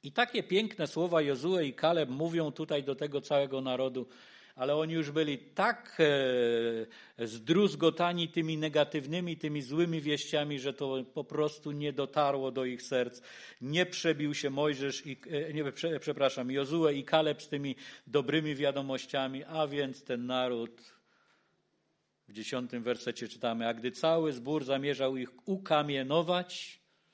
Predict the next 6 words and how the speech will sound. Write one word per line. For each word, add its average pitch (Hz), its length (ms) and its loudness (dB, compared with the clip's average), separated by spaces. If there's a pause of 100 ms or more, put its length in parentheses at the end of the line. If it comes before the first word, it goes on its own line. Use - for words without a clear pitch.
(640)
zobaczcie, 143 580 2
taką 196 400 -2
wspaniałą 170 560 0
nowinę 160 520 0
im 156 100 -4
przynieśli, 135 600 -4